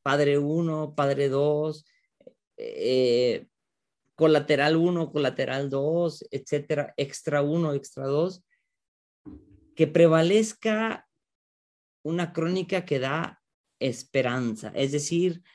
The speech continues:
que paradójicamente, en una película que tuvo un maquillaje hecho por un maestrazo, de los maestrazos del cine B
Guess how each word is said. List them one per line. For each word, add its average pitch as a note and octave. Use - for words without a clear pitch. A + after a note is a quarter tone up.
que D3+
paradójicamente, D#3+
en C3
una G3
película C#3
que A#2+
tuvo D#3+
un E3
maquillaje C#3
hecho C3+
por C#3+
un D3
maestrazo, C#3
de A#2+
los B2
maestrazos C#3+
del B2
cine C#3
B C3